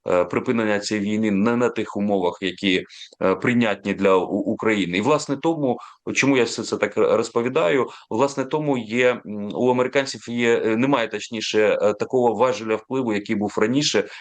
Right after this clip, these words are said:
коли вони надавали велику допомогу і могли казати: «Не бийте по російській території, ідіть тут на поступки політичні там, чи,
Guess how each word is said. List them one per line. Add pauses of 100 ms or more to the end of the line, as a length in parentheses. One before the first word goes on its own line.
коли
вони
надавали
велику
допомогу
і
могли
казати:
«Не
бийте
по
російській
території, (220)
ідіть
тут
на
поступки
політичні
там,
чи,